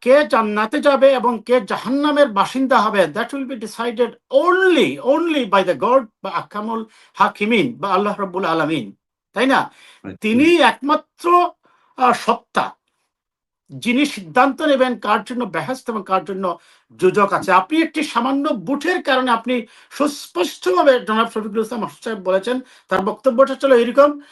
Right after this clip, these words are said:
Speaker 1: "আপনারা জান্নাতের টিকিট কে কে পেয়েছেন?" আপনি ভিডিওটা দেখ-, দেখে নেবেন।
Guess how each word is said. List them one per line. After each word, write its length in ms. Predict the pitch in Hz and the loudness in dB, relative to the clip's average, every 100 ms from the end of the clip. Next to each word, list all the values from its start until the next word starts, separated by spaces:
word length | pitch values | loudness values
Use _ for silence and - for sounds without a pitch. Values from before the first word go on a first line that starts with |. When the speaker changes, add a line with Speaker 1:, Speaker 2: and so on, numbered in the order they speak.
| - - | -8 -4
Speaker 1:
"আপনারা 400 | 190 - 240 269 | -4 -2 0 0
জান্নাতের 640 | 220 202 196 208 226 302 294 - | 0 0 0 0 -2 0 -2 -2
টিকিট 340 | 285 277 269 - - | 0 2 2 -2 0
কে 140 | 254 254 | 2 2
কে 180 | 269 277 | 2 2
পেয়েছেন?" 520 | - 208 185 - 120 95 _ _ _ _ _ _ _ _ _ _ _ - | 2 2 2 2 0 -2 _ _ _ _ _ _ _ _ _ _ _ -2
আপনি 180 | 196 226 | -2 0
ভিডিওটা 340 | 226 208 240 247 | 0 2 4 4
দেখ-, 300 | 220 208 208 | 0 -2 -4
দেখে 200 | 220 226 | 0 2
নেবেন। 220 | 165 120 | 2 0